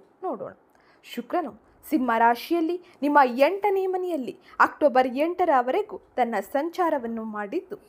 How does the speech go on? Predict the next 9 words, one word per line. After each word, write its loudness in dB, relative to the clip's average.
ತದಾದ 2
ನಂತರ -4
ಪ್ರಸ್ತುತ 0
ಕನ್ಯಾ 0
ರಾಶಿಯಲ್ಲಿ 0
ನಿಮ್ಮ 0
ಒಂಬತ್ತನೇ 4
ಮನೆಯಲ್ಲಿ -6
ನೀಚ -4